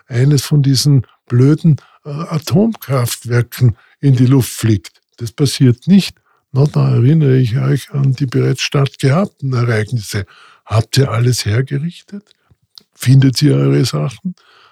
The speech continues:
Habt ihr dran gedacht, was beim Blackout ist? Wer ruft wen an? Wer hilft wem? Das muss man sich vorher ausmachen. Dann kann man damit Sicherheit sozusagen verhindern, dass hier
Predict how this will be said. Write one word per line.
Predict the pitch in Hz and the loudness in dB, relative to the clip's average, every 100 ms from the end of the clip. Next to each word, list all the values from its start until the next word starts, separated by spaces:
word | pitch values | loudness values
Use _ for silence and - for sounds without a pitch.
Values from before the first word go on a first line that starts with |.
| _ | _
Habt | 117 135 - | -2 -2 0
ihr | 160 151 | 0 2
dran | - 131 139 | 0 0 0
gedacht, | 135 127 127 - | 0 0 -2 0
was | 139 - | -2 -2
beim | 135 131 | 0 0
Blackout | 117 117 127 - 110 123 - | 0 0 -2 -4 -6 -6 -4
ist? | 180 - - _ _ _ | -6 -6 -12 _ _ _
Wer | 123 113 135 160 | -2 2 2 2
ruft | 139 160 123 - | 0 -4 -6 -2
wen | 131 123 113 | 2 2 0
an? | 120 151 117 | 0 0 2
Wer | 120 117 | 2 0
hilft | 110 143 139 - 117 | 0 -4 -6 -6 0
wem? | 123 165 180 _ _ _ | 2 2 0 _ _ _
Das | 151 139 | -2 2
muss | 143 196 196 | 4 4 2
man | 196 | 0
sich | 160 - 131 | 0 0 -2
vorher | - 147 127 107 | 0 0 0 -2
ausmachen. | 95 117 - 143 135 135 147 127 _ _ _ | -2 -2 0 0 0 -2 -6 -6 _ _ _
Dann | 110 113 120 117 _ _ _ | -2 0 0 -4 _ _ _
kann | - 107 110 | -8 -4 -2
man | 110 110 104 _ _ | -2 -4 -8 _ _
damit | 101 95 95 101 _ | -6 -6 -8 -12 _
Sicherheit | - - 190 202 - 147 120 131 - - _ - | -12 -4 0 0 0 0 0 -2 -4 -14 _ -8
sozusagen | 123 113 - 107 110 107 110 101 98 98 - _ _ | -4 -4 -4 -6 -6 -4 -4 -4 -6 -8 -12 _ _
verhindern, | - 95 104 104 107 101 _ _ _ | -4 -2 0 -2 -4 -6 _ _ _
dass | 98 95 - - _ _ | -8 -6 -6 -8 _ _
hier | - 101 101 | -14 -10 -8